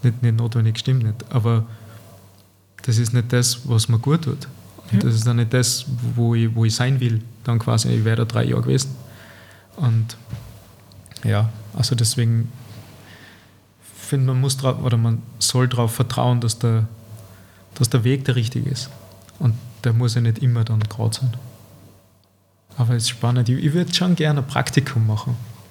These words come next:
Speaker 1: Also bei, bei große Künstler, die, die, die ich bewundere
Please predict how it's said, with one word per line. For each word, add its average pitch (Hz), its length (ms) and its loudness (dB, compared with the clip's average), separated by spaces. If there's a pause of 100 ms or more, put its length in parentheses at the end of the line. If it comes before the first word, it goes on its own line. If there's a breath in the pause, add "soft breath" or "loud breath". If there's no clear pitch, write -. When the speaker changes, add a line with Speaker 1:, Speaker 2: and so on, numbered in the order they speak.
(120)
Speaker 1:
Also 135 180 2
bei, 117 380 2 (1200 loud breath)
bei 127 120 2
große 135 380 0
Künstler, 113 480 0
die, 113 280 2
die, 113 540 2 (920)
die 117 120 4
ich 113 60 0
bewundere 123 480 2